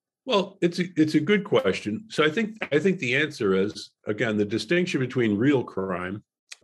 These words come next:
crimes that the founding fathers would have understood 'cause they were in the English common law and the American common law, y-, your classic crimes involving violence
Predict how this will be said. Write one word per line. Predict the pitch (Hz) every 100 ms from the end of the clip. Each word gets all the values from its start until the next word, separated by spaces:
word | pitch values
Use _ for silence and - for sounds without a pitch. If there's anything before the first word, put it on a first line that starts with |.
| _
crimes | 135 127 127 104
that | 101
the | 101
founding | 92 127 120 117 98
fathers | 101 113 110 101 87
would | 92 95
have | 87
understood | 95 90 87 - 98 92
'cause | 90 85
they | 90
were | 92 92
in | 92
the | 87
English | 95 92 85
common | - 95 87 85
law | 90 87 90
and | 85
the |
American | 85 87 92 92 85
common | 82 85 85 82
law, | 82 82 80
y-, | 98 95
your | 95 95
classic | 95 113 104 101 92
crimes | 107 95 95 92
involving | - 92 95 95 98 98 98
violence | 95 107 110 101 95 92 -